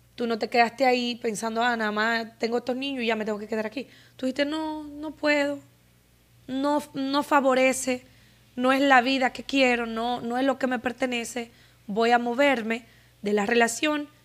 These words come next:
y voy a seguir para adelante". Entonces, eh, cuando nació Madre y Mujer También, que nace cuando yo digo, "No solo soy mamá, no solo puedo pensar en que la niña esté bien, yo también tengo que estar bien",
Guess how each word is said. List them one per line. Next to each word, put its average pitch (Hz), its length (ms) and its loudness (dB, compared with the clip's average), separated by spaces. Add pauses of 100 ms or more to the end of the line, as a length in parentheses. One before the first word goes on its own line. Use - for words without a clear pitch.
(340)
y 294 120 0
voy 339 180 2
a 262 80 6
seguir 214 320 0
para 208 180 -2
adelante". 180 400 -4 (840)
Entonces, 247 600 2 (600)
eh, 208 420 4
cuando 214 340 2
nació 208 280 0
Madre 233 180 0
y 240 40 0
Mujer 233 220 -4
También, 254 480 -4 (160)
que 220 220 0
nace 214 520 0
cuando 214 260 -2
yo 208 140 0
digo, 202 540 -2 (140)
"No 226 180 -4
solo 226 240 -2
soy 226 180 2
mamá, 233 380 2 (320)
no 220 100 -2
solo 226 280 2
puedo 226 180 2
pensar 233 280 2
en 214 60 0
que 240 100 0
la 226 100 2
niña 220 160 -2
esté 226 120 -4
bien, 240 200 -4
yo 226 100 -4
también 208 240 -2
tengo 214 120 -2
que 226 60 -6
estar 247 180 -2
bien", 233 220 -4